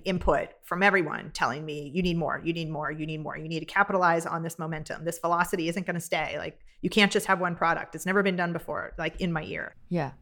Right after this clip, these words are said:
Speaker 1: And I really try to just, like, close that out. Again, just follow this North Star we have to create only products that are kind of gonna really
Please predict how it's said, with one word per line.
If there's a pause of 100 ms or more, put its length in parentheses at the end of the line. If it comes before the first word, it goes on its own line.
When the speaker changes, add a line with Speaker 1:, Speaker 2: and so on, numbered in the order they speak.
Speaker 1:
And
I
really
try
to
just,
like,
close
that
out.
Again,
just
follow
this
North
Star
we
have
to
create
only
products
that
are
kind
of
gonna (140)
really